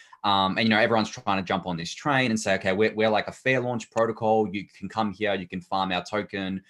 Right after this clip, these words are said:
and the community will govern everything." Um, so obviously SushiSwap, uh, took advantage of this.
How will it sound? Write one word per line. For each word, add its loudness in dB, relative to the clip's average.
and -4
the -4
community -4
will -4
govern -2
everything." -10
Um, 0
so 6
obviously 0
SushiSwap, -4
uh, -2
took -12
advantage -4
of -12
this. -2